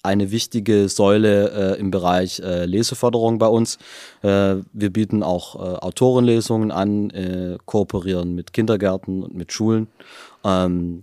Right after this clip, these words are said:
dann haben wir die drei D-Druck, äh, Workshops. Ähm, es finden fast jeden Tag Veranstaltungen bei uns sta-, statt. Es treffen sich Menschen hier, Gruppen aus der Stadt.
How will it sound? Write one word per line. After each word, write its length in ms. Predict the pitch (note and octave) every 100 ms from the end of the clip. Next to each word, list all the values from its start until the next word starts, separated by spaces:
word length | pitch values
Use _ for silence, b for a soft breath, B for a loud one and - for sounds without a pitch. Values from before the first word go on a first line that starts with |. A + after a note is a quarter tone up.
| _ -
dann 160 | F#2
haben 100 | F#2
wir 80 | F2+
die 100 | F2+
drei 200 | F2+ F#2
D-Druck, 540 | G#2 G#2+ A2+ - - -
äh, 40 |
Workshops. 1300 | G2+ G2+ G2+ G2 G2 G2+ - G#2 G2 - - - - _ _ -
Ähm, 560 | F#2 F2+ F2 F2 E2+ - B B B
es 160 | F#2 -
finden 560 | A2 A2 A2 G2 F#2+
fast 380 | - - G#2+ -
jeden 240 | A2+ A2+ A#2
Tag 260 | G2+ G#2
Veranstaltungen 720 | - F#2+ A2 - G#2 G#2 G#2 F#2
bei 160 | F#2
uns 220 | G2 F#2+
sta-, 280 | - G2 G#2 -
statt. 480 | - - F#2+ - - B B B B _
Es 200 | G2+ -
treffen 360 | - A#2 - A#2
sich 340 | G#2 - -
Menschen 640 | G#2 G2 G#2 B2 - A#2+
hier, 460 | G#2 G#2+ G#2 G#2 G2+
Gruppen 400 | - A#2 - A#2+
aus 300 | F#2+ G2+ G2+
der 100 | -
Stadt. 400 | G2+ - G2+ -